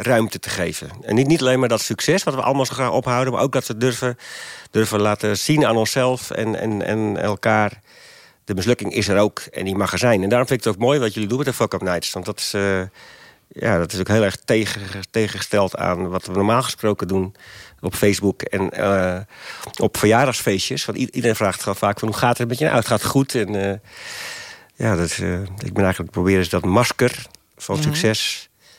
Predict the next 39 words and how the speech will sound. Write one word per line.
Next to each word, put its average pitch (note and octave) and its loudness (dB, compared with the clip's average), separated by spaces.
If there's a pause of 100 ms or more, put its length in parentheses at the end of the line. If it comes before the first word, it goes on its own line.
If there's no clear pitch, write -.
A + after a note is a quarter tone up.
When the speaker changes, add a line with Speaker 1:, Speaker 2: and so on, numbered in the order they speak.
(280)
Speaker 1:
wat, - -8
wat - -6
af - -2
te - -8
doen. F2 -2
Speaker 2:
Nou, - 0
eigenlijk A3+ 0
is F#3+ 0
het - -8
Faalfestival D#3+ -2
een E3 2
soort E3+ -6
één E3+ -6
groot, E3+ -2
eh, D#3+ 0
fuck-up - -4
night C#3+ 2 (120)
eigenlijk, C#3 -2
soort - -4
van, C3 0
toch? G3+ -2
Of D#3+ 0
niet? D3 4
Speaker 1:
Nee, C3+ 6
niet C3+ 4
hoor, B2+ 2
want, E3+ -6
Speaker 2:
Oh, E3+ 4
Speaker 1:
eh, E3 2
Speaker 2:
niet? C3+ -4
Speaker 1:
we C3 2
hebben C#3 2
de C3+ -4
fuck-up E3 0
night, C3+ 4
we C#3 4
hadden C3+ 2
zeven D#3+ 2
podia. D#3 0